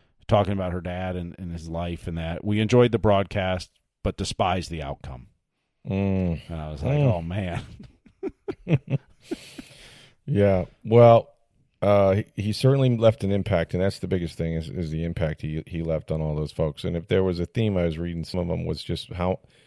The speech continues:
Speaker 2: how unbelievably unselfish he was, and how he embraced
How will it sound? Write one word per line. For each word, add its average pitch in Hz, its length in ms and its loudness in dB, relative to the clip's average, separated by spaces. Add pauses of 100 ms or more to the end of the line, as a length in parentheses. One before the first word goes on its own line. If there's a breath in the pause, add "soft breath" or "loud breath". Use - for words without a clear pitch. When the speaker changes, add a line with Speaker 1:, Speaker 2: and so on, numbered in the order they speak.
(240 soft breath)
Speaker 2:
how - 300 0 (100)
unbelievably 127 640 4
unselfish 85 560 0
he 78 60 -6
was, 78 380 -4 (200)
and 85 460 -4 (580)
how 104 260 2
he 98 300 0
embraced 92 600 -2